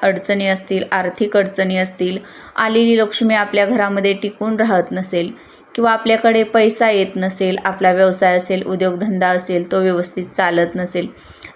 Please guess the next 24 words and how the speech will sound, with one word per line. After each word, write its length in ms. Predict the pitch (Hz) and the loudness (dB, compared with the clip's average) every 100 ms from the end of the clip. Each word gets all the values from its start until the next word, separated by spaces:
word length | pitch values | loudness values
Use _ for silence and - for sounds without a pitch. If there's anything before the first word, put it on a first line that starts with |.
| 240 | 2
तर 60 | |
या 240 | 233 233 233 | 4 4 4
सर्व 280 | 233 220 | 2 4
अडचणी 580 | 220 214 202 196 214 214 | 6 4 2 0 -2 0
ज्या 140 | 208 190 | 0 0
आहेत, 260 | 214 185 175 | 0 -2 -2
तर 120 | 180 | -2
त्या 180 | 185 190 | 2 0
दूर 240 | 180 190 | 2 -2
करण्यासाठी 840 | 185 196 180 185 185 196 175 190 - - - - - | 0 2 2 0 0 0 0 -4 -8 -12 -20 -12 -2
माता 320 | 196 190 208 | -2 2 2
लक्ष्मीचं 840 | 208 196 - 220 220 214 214 202 - | 2 -2 -2 -2 -2 0 4 4 4
आपल्या 340 | - 202 208 214 | -2 0 2 2
घरामध्ये 560 | 247 214 214 220 208 | 2 2 2 2 2
आगमन 580 | - 202 190 196 214 233 247 | 2 0 2 2 4 2 2
होण्यासाठी 760 | 208 185 180 - 202 196 175 - - - - - | 0 2 2 2 0 0 -4 -8 -16 -20 -18 -2
हा 120 | 233 | 0
जो 180 | 233 233 | 4 4
दिवा 320 | 202 208 214 | 4 2 2
आहे, 340 | 208 214 196 185 185 | 2 2 0 0 2
तर 140 | 202 | 0
तो 180 | 196 202 | 4 2
आपल्याला 460 | 190 185 185 180 202 | 4 2 0 0 0
प्रज्वलित 560 | 202 196 175 170 175 | 0 0 0 -2 -2